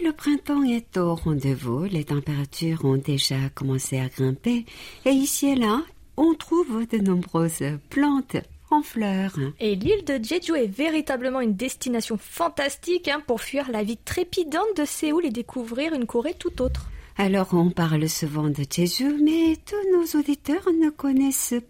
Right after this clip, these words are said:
Speaker 1: pas pour autant ce petit coin de paradis. Cette île volcanique,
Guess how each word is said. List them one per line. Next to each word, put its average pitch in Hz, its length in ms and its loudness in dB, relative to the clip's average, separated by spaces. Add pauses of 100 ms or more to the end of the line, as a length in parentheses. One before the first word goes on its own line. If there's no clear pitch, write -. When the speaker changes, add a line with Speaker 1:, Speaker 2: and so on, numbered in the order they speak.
(220)
Speaker 1:
pas 349 180 0
pour 285 200 -6
autant 233 420 0
ce 208 140 -2
petit 170 340 -4
coin 147 240 -2
de 139 220 -2
paradis. 143 600 -2 (400)
Cette - 340 -4
île 160 280 -2
volcanique, 175 720 2